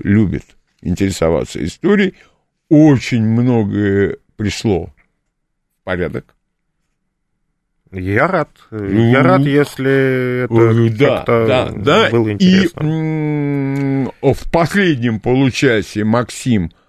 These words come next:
Speaker 1: ответит на вопросы наших слушателей. Э, и я лишний раз перед новостями хочу напомнить, что любая письменная форма общения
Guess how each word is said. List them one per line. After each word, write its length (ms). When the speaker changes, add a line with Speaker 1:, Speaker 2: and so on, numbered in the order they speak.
Speaker 1:
ответит 1000
на 600
вопросы 680
наших 520
слушателей. 1080
Э, 800
и 60
я 340
лишний 340
раз 340
перед 280
новостями 580
хочу 300
напомнить, 500
что 160
любая 420
письменная 520
форма 420
общения 480